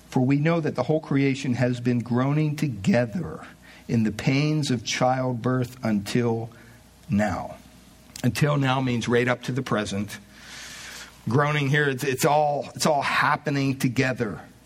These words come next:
They're groaning in harmony, if that's possible. I think what I want you to see out of this is the next time you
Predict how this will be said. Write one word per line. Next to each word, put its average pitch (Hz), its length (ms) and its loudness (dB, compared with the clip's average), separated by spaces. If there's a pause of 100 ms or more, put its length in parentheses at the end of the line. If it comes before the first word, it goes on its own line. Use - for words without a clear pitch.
(1080)
They're 139 120 2
groaning 156 500 2
in 135 80 0
harmony, 127 680 0
if 110 100 -4
that's 117 280 0
possible. 98 680 0 (1040)
I 151 60 4
think 185 200 0
what 147 120 2
I - 20 0
want 147 260 0
you 139 60 -8
to 127 80 -2
see 151 300 2
out 127 160 2
of 127 80 0
this 139 240 0
is 127 120 -2
the 135 100 0
next 151 260 2
time 131 320 0
you 120 360 0